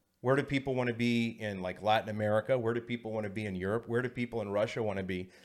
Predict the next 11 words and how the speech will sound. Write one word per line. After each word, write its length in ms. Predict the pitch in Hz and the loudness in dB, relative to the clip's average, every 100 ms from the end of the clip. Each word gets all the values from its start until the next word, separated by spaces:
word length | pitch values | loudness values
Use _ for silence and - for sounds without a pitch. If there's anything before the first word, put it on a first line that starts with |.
| _ - | _ -14
They 140 | 107 | -8
wanna 180 | 123 127 | -6 -2
be 140 | 120 | -2
here 240 | 95 123 120 | 0 2 2
in 100 | 104 | 0
Miami. 480 | 104 104 110 87 - _ _ _ _ _ | 0 0 0 -2 -12 _ _ _ _ _
There's 180 | 127 120 | 0 2
a 60 | 139 | 4
reason 300 | 160 175 143 | 4 4 0
for 140 | - | -4
that. 260 | 90 - | -6 -6